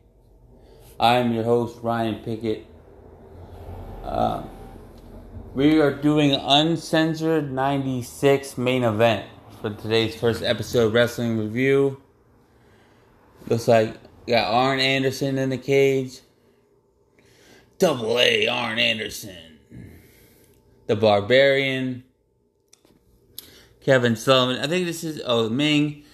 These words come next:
I think this is the, uh, Alliance to End Hulkamania match. It also has, uh, Zeus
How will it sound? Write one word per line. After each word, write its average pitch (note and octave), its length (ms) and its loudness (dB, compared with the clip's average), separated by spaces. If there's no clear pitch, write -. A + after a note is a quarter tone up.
I E3 100 -6
think G3 220 -2
this F#3 180 -2
is E3 240 -2
the, C#3 240 4
uh, B2 200 4
Alliance C#3 720 -2
to A2+ 140 -6
End C#3+ 200 2
Hulkamania B2+ 640 2
match. A2+ 520 -4
It B2+ 120 4
also D3 300 4
has, B2+ 300 -2
uh, A#2 340 -2
Zeus D3 680 -4